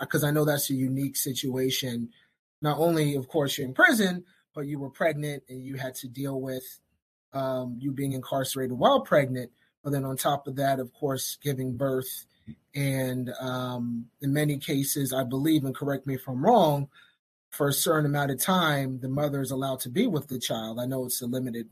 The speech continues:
<laughs> period of time, but then after that, the child is separated from, uh, the parent, maybe going to adoption, if not a family, friend or family member. Um,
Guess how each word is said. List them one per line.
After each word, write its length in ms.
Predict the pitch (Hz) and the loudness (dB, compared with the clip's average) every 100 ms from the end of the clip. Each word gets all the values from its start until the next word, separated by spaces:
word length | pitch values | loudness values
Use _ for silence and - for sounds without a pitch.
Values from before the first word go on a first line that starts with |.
| _ | _
<laughs> 80 | - | -12
period 380 | - 147 165 120 | -6 0 0 0
of 100 | - | 0
time, 500 | 208 185 143 131 127 - - _ _ - | 4 4 4 -2 -6 -14 -20 _ _ -2
but 140 | 147 | 2
then 180 | 156 147 | 4 4
after 260 | 147 143 | 2 -2
that, 420 | 135 139 135 135 - - | -2 0 0 -2 -6 -14
the 80 | |
child 640 | 127 - 143 135 131 127 120 | -4 -2 0 0 -2 -6 -10
is 180 | 123 - | -8 -4
separated 680 | 147 139 131 131 127 123 | -4 -4 -6 -4 -4 -6
from, 460 | - 135 127 123 123 _ _ _ _ _ | -10 -8 -6 -6 -10 _ _ _ _ _
uh, 240 | 127 127 117 | -6 -6 -6
the 120 | 113 | -10
parent, 420 | - 156 135 113 | -2 0 0 -2
maybe 240 | 131 131 | -4 -2
going 260 | 123 127 127 | -2 -2 -2
to 120 | 120 | -4
adoption, 600 | 120 127 131 123 139 123 | -4 -2 -2 0 0 0
if 140 | 120 - | -2 -2
not 320 | 135 127 123 - | -2 -2 -4 -8
a 80 | 120 | -12
family, 480 | - 135 127 123 - | -6 -4 -2 -6 -4
friend 240 | 156 135 | -2 0
or 60 | 127 | -2
family 360 | 139 135 131 | -2 0 2
member. 420 | 120 117 113 117 - - _ _ - | 2 0 -2 -6 -10 -20 _ _ -2
Um, 460 | 143 143 135 135 | 2 4 4 0